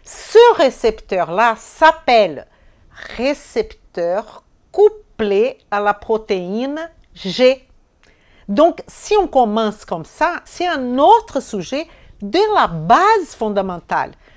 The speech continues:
Récepteur couplé à la protéine G. C'est un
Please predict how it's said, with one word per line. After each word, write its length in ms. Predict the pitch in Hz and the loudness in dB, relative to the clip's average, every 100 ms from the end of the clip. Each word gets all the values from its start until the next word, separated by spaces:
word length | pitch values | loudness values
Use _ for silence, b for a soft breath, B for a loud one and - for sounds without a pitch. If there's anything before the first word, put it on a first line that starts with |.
| b b - - | b b -18 -4
Récepteur 1000 | 202 202 - 170 - _ 180 202 262 - | 0 0 0 -6 -6 _ 0 2 2 0
couplé 520 | - 226 _ 202 202 | -8 -8 _ 0 2
à 60 | 247 | 2
la 80 | 247 | -2
protéine 640 | - 220 214 190 214 262 | -2 -4 -4 -4 -6 -8
G. 380 | 208 151 196 165 b b b b b | -8 -4 -4 -4 b b b b b
C'est 520 | - - 349 359 285 - - | -16 -8 -2 -2 -2 -6 -8
un 200 | 233 220 | -6 -6